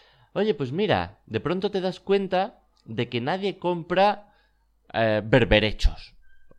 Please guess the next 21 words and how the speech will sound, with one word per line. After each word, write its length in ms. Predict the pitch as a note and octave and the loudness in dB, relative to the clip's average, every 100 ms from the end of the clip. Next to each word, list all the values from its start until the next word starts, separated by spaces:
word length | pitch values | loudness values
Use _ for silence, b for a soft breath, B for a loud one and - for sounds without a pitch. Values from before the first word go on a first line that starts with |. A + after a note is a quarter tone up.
| - | -14
Y 60 | F2+ | -8
dices, 260 | F#2+ F2+ | -8 -8
"Joder, 400 | - C#2 F#2 G3 - | -10 -4 -4 -4 -4
nadie 280 | F2+ F2+ F2+ | -2 -2 0
compra 320 | F#2+ F#2+ G2+ | 0 2 4
berberechos". 720 | F#2 E2+ F2+ D3+ - B3+ B3+ b b b b | 2 2 2 0 0 -2 -2 b b b b
Y, 420 | - A2 G#2+ A2 - | -4 -2 -2 -4 -6
y, 220 | A#2 A2 | -8 -4
y 120 | C3+ | -4
es 120 | D#3 | -4
que 120 | - F3 | -4 -2
te 80 | |
das 140 | F#3 F3 | -2 -2
cuenta 500 | - G3 F3 A3 - _ _ - | -2 -2 -2 -4 -8 _ _ -10
de 280 | A2 A2 - | -6 -6 -6
que 500 | A2+ G#2 G2+ G2 - | -2 0 0 -2 -6
el 140 | A2+ | -6
pasillo 420 | - F#2+ D#3 F3+ | -6 -6 -4 0
de 60 | F#3+ | 0
los 120 | F3 | 0
berberechos 720 | D#3 E3 E3+ G#3+ G#3+ F#3+ A#3 | 0 0 0 0 -2 -4 -4